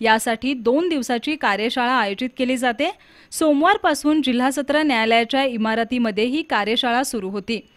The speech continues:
याचं उद्घाटन जिल्हा सत्र न्यायाधीश एम ए लव्हेकर यांच्या हस्ते आणि विधी सेवा प्राधिकरणाचे सचिव न्यायमूर्ती उमेशचंद्र मोरे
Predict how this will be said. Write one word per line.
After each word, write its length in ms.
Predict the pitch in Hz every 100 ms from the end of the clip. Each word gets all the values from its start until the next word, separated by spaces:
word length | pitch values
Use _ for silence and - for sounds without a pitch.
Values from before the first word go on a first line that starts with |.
| _ -
याचं 220 | 208 208
उद्घाटन 640 | 240 202 180 254 240 254 277
जिल्हा 280 | 254 233 285
सत्र 320 | 320 302 320
न्यायाधीश 640 | 320 240 226 208 247 262 -
एम 160 | 247 269
ए 120 | 254 269
लव्हेकर 480 | 226 214 240 277
यांच्या 320 | 311 220 214 240
हस्ते 360 | 226 - 311 392 - -
आणि 220 | 233 262 294
विधी 360 | 233 214 320
सेवा 260 | 339 320 330
प्राधिकरणाचे 800 | 330 220 247 262 254 254 269 285
सचिव 440 | - 214 - 254
न्यायमूर्ती 640 | 285 226 214 233 233 277 294
उमेशचंद्र 680 | 247 226 240 - 240 233 247
मोरे 380 | 226 262 226